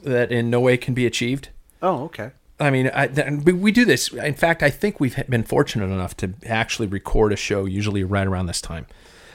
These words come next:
Speaker 2: Uh-huh.
Speaker 1: Um, I'd have to go back into the archives, you know, look at my U S C F
Speaker 2: No kidding, yeah.
Speaker 1: archives.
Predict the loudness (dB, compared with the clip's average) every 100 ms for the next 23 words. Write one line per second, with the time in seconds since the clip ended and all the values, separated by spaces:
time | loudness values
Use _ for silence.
0 | -4 -2 0 2 2 2 -2 0 0 0
1 | -2 -2 -2 -2 -2 -4 -4 -6 -6 -8
2 | -8 -10 -10 -10 -10 -12 -8 -6 -6 -8
3 | -8 -8 -4 0 2 2 2 0 -4 -6
4 | -6 -4 -4 -4 -6 -6